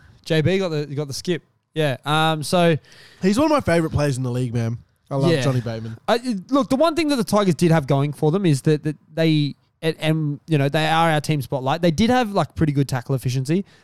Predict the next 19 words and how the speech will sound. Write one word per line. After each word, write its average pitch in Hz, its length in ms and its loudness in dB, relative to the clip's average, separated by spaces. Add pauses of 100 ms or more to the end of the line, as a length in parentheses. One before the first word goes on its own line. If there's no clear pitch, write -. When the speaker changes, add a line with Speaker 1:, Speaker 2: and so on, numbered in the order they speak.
(140)
Speaker 1:
I 185 60 0
know 233 60 2
you 240 120 2
can't 208 220 0
really 185 220 4
tell 165 340 2
by 143 240 2
the, 135 460 2
by 139 160 2
the 127 80 -2
numbers, 165 400 0
but 135 340 -2 (480)
they 175 100 2
did 190 220 0
tackle 175 560 -2 (320)
at 151 160 -6
nearly 151 360 0
ninety-two 143 500 -2
percent. 151 440 -6